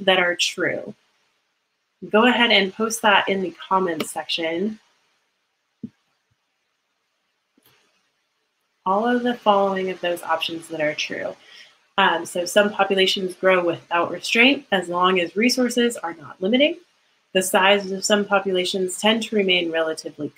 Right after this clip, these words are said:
constant over time. And some populations, uh, some population size fluctuates in a cyclical pattern, and population size may vary in response to en-, environmental changes.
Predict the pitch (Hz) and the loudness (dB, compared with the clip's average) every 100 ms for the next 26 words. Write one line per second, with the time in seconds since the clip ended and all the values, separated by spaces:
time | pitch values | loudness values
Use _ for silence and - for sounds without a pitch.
0 | - 220 220 - 220 214 - 165 143 143 | 0 2 2 0 0 0 -4 -8 -8 -10
1 | - 226 262 294 302 _ _ _ _ _ | -2 0 0 -2 -6 _ _ _ _ _
2 | - 196 214 254 247 233 226 208 208 214 | -6 -2 4 4 6 4 2 2 2 2
3 | 208 202 208 202 - - 185 170 160 160 | 2 2 0 -2 -8 -4 -2 0 0 -2
4 | 175 _ _ - 254 262 240 220 208 208 | -6 _ _ 0 4 6 4 4 4 4
5 | 202 202 180 170 175 - _ 247 254 - | 2 0 2 2 0 -6 _ 0 2 2
6 | 240 214 208 - - 170 156 156 - 285 | 4 4 4 0 -4 -2 -2 -4 -6 -4
7 | 269 262 196 180 190 190 202 208 214 220 | -2 2 2 2 2 2 4 4 2 -2
8 | - _ _ _ 233 240 254 262 269 262 | -8 _ _ _ 0 2 4 4 4 2
9 | - 285 254 247 233 226 202 196 196 196 | 0 -4 2 2 2 2 2 6 6 6
10 | 202 202 196 - 190 185 185 - 208 202 | 4 2 -2 0 0 0 -2 -6 -2 -2
11 | 202 196 190 156 151 151 - 160 - 156 | -2 -6 -2 0 0 -2 -10 -12 -10 -10
12 | - - 110 - | -12 -16 -20 -20